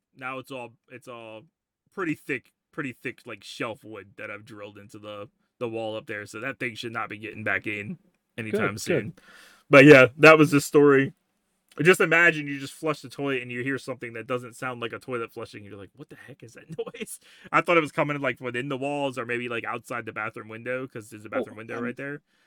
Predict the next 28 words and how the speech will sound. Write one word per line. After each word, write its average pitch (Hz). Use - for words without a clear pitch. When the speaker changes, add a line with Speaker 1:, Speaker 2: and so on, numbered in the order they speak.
Speaker 2:
we, 240
we 226
don't 156
know. 135
Maybe 151
you've 156
got 160
a 139
novelty 131
toilet. 107
You 147
know, 139
people 156
used 151
to 147
have 123
those 113
duck -
phones 113
back 123
in 117
the 135
Speaker 1:
Oh, 139
Speaker 2:
day 143
Speaker 1:
yeah. -
Speaker 2:
that 123
would -
quack. 139